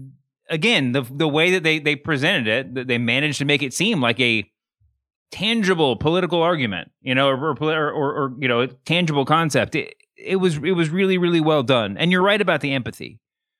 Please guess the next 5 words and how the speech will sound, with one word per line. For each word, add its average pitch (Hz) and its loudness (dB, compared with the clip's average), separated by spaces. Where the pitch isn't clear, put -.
Over 220 2
and 202 2
over 151 2
again, 98 -6
they, 147 0